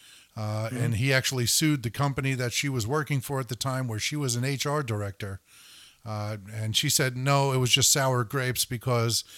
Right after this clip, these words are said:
Speaker 1: he was terminated." And he's like, "You terminated me because I wouldn't sleep with you." So then, uh, now she's had to step down from running for Congress on the Democratic platform in Kansas. So
Speaker 2: Yeah,
Speaker 1: it's
Speaker 2: now,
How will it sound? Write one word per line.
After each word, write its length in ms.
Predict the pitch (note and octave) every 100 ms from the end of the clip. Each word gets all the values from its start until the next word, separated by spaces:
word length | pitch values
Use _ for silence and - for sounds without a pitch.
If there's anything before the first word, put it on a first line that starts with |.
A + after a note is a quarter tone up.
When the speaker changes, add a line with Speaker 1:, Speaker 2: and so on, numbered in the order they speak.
| - -
Speaker 1:
he 80 |
was 180 | B2 A2+
terminated." 720 | - E3 D#3 B2 A2+ A2+ A#2 G#2
And 120 | G#2+
he's 160 | A#2+
like, 220 | A#2+ G#2+ -
"You 180 | A2
terminated 580 | A2 - C#3 C3 A#2+ A2+
me 160 | A2+ A2+
because 280 | G#2 A2 G#2+
I 80 |
wouldn't 260 | G#2+ A2 G2+
sleep 320 | - D3+ D3
with 140 | A2+ F#2
you." 220 | F2 F2 _ - - - - - -
So 340 | - A2+ A2+
then, 300 | A2+ A#2 A2+
uh, 160 | A2 A2
now 300 | A2+ A#2+ A#2
she's 340 | - C#3+ C3+
had 180 | C3 A2+
to 80 | A2
step 420 | - B2+ A#2 -
down 360 | A#2 A2+ A2+
from 460 | A2+ - A2 A2 A2
running 240 | A#2 A2+
for 120 | G2+ G#2
Congress 580 | C#3 D3+ B2 G2+ - - - - - A2+
on 100 | A#2+
the 80 |
Democratic 560 | A#2 C#3+ C#3+ D3 A#2+ -
platform 560 | A#2+ G#2+ - A2 G#2+ G#2+
in 260 | A2 G#2+ G2
Kansas. 540 | B2+ F#3+ G#2 - - - _ - - -
So 260 | - D3 D3+
Speaker 2:
Yeah, 120 | F3
Speaker 1:
it's 180 | E3 D#3+
Speaker 2:
now, 160 | E3+